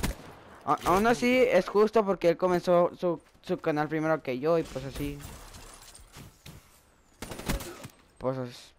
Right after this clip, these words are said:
pues sí, muchas, muchísimas felicidades, Ner. Si ves, si ves este video, eh, pues solo les traigo estos juegos de armas porque quise, quise subir el primer video,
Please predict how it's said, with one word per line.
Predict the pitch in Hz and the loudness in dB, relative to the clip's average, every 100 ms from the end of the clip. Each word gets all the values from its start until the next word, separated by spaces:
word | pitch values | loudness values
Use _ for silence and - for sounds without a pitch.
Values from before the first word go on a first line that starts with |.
| _ - | _ -6
pues | - | -4
sí, | 139 143 151 | -2 0 0
muchas, | 143 147 120 | -2 -6 -8
muchísimas | 120 131 - 147 147 139 143 | -8 -10 -6 -6 -4 -4 -4
felicidades, | 131 127 120 127 131 | -6 -4 -2 -2 -2
Ner. | 139 143 - - - - - - - - - | -4 -6 -8 -20 -20 -20 -20 -20 -20 -20 -8
Si | 127 127 | -4 -2
ves, | 123 127 123 123 110 - - | -2 -6 -8 -8 -8 -12 -10
si | 120 | -8
ves | 117 120 | -6 -8
este | 127 131 | -6 -4
video, | 120 127 147 151 _ _ - - - - - | -2 0 -2 -4 _ _ -14 -14 -16 -20 -18
eh, | 113 | -8
pues | 123 117 120 | -4 -4 -6
solo | - 135 151 | -6 0 0
les | 170 | 0
traigo | - 156 165 | 0 0 -2
estos | - | -4
juegos | 165 160 160 | 0 2 2
de | 156 | 2
armas | 156 170 | 2 0
porque | - 147 - 135 - - - | -4 -6 -4 -8 -8 -14 -10
quise, | 139 - 151 143 - - - - - | -8 -4 -2 -2 -6 -14 -16 -14 -10
quise | 135 143 143 135 123 117 110 113 - - - - | -4 -2 0 0 -2 -4 -8 -12 -18 -20 -20 -10
subir | 127 135 | -4 -2
el | 143 | -2
primer | 143 139 147 | -2 -2 0
video, | 151 151 | 0 0